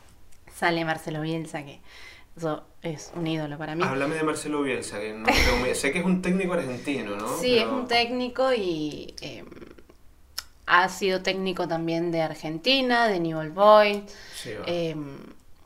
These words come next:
Speaker 1: y aquí hace que este equipo que estaba en la segunda división vuelva a la primera.
Speaker 2: Sí, va. Sí, va.
Speaker 1: Y su postura, lo bueno y lo interesante que tiene es que tiene una postura muy, mm,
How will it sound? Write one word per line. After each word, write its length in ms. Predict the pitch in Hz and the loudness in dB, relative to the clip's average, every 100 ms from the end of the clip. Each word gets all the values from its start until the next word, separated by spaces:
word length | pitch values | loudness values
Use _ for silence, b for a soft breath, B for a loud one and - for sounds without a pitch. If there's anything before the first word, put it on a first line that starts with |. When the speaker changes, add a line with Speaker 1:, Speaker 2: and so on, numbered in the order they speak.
| - | -8
Speaker 1:
y 200 | 226 247 | 2 4
aquí 480 | 220 - 220 233 254 | 4 2 -4 -2 0
hace 420 | - 180 185 214 | 0 -2 -4 -6
que 420 | 208 175 180 196 - | -4 -2 -2 -2 -6
este 260 | 170 - | -8 -6
equipo 420 | 202 208 220 220 180 | -6 -6 -6 -6 -8
que 80 | |
estaba 420 | 151 - 156 165 165 | -6 -4 -2 0 -2
en 720 | 165 160 151 151 147 175 175 - - - - | -4 -6 -8 -8 -10 -12 -18 -20 -20 -20 -14
la 180 | 156 | -12
segunda 420 | 143 - 156 170 160 | -10 -8 -4 -2 0
división 680 | 160 156 - 190 190 202 190 | -2 -4 -6 -4 -4 -4 -8
vuelva 420 | 165 175 175 190 | -2 0 2 2
a 40 | |
la 140 | 190 160 | 2 2
primera. 520 | - 151 156 139 135 - - - | 0 -2 -4 -6 -10 -16 -20 -18
Speaker 2:
Sí, 200 | - 95 | -12 -12
va. 220 | 78 - - - B B B B - | -12 -14 -20 -20 B B B B -18
Sí, 60 | |
va. 40 | - | -4
Speaker 1:
Y 240 | 254 294 | 0 0
su 180 | - 233 | 0 -2
postura, 480 | - 208 - 233 254 | -2 -4 -2 0 2
lo 160 | 247 208 | 2 2
bueno 320 | 208 226 262 | 0 0 -2
y 60 | 240 | -4
lo 80 | 190 | -6
interesante 580 | 175 175 170 214 214 233 | -8 -8 -4 -4 -2 -6
que 80 | |
tiene 220 | 214 220 240 | -6 -6 -6
es 100 | - | -8
que 200 | 202 180 | -10 -8
tiene 180 | 185 | -6
una 360 | 208 220 208 185 | -2 -2 -2 -4
postura 460 | 180 170 - 196 208 | -8 -12 -10 -6 -4
muy, 420 | 202 196 196 202 | -4 -6 -6 -6
mm, 280 | 185 170 | -4 -6